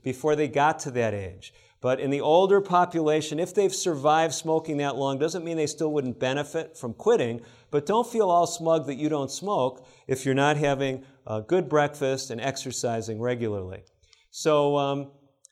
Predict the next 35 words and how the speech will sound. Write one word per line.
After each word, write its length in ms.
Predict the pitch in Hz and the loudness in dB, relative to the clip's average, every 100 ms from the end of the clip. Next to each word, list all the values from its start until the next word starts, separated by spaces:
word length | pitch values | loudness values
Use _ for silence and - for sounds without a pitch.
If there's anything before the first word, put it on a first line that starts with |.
| _ | _
this 240 | 147 147 151 | -2 0 -2
is, 200 | 127 139 | -2 0
uh, 120 | 120 | 0
just 220 | 131 - | -2 -2
that 200 | 131 101 | -2 0
very 220 | 123 120 | -2 -2
same 260 | - 120 110 | -2 -6 -6
point 400 | - 113 104 104 _ _ | -8 -10 -10 -12 _ _
I 100 | 107 | -10
just 240 | 101 107 110 | -8 -8 -8
made 240 | 101 92 | -8 -10
for 200 | - 104 | -14 -18
you. 120 | - - _ _ _ _ _ _ _ - | -18 -20 _ _ _ _ _ _ _ 2
Okay, 300 | 196 226 226 160 | 4 4 2 0
let's 180 | 180 | 2
talk 200 | 214 214 | 4 4
about 120 | 190 170 | 4 2
a 40 | |
few 180 | 180 190 | 2 4
more 180 | 180 165 | 4 4
things 360 | 180 175 156 | 2 0 0
as 100 | 147 | -2
we're 80 | 143 | -4
finishing 500 | 139 160 151 151 139 | -2 -2 0 -2 -2
up, 220 | 131 - | -4 -2
things 240 | 156 160 156 | -2 0 -2
that 140 | 151 | -4
can 100 | 139 | -6
help 260 | 123 143 143 | -4 -4 -4
you 100 | 127 | -2
optimize 600 | 139 139 147 135 123 123 | 0 0 -2 -2 -2 -4
B 160 | 127 | -4
D 140 | 120 117 | -2 -2
N 100 | 123 | 0
F. 240 | 131 | -2